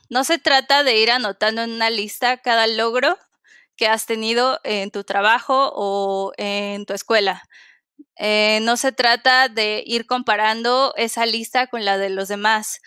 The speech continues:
O tampoco se trata de evaluar nuestras metas cumplidas y hacer un promedio de este valor, porque siempre será subjetivo. Digamos que yo quiero evaluar el logro de haber arreglado un bug muy complejo en dos horas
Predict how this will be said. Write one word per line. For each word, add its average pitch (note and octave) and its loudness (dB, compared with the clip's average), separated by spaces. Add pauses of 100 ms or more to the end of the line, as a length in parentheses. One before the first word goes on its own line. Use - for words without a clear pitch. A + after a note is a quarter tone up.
(480)
O A#3 2
tampoco A#3+ -2
se C#4+ 0
trata B3 2
de C#4+ 4
evaluar A3 2 (200)
nuestras G#3+ -2
metas A3+ 0
cumplidas A3+ -2
y A3+ -2
hacer A#3 2
un B3 0
promedio A3+ 2 (440)
de G#3+ 2
este A3 -2
valor, G#3+ 2 (440)
porque A#3 0
siempre C4+ 0
será A3+ 2
subjetivo. A#3 -4 (100)
Digamos B3 0
que A3+ 2
yo B3 0
quiero C4 4
evaluar A3 4
el A#3+ 0
logro A#3 -2
de G#3+ -4
haber G#3+ 0
arreglado G#3+ -2
un A3+ -6
bug A#3+ 2 (400)
muy C4 -2
complejo C4+ 0
en G#3+ -4
dos A#3 0
horas C#4+ 2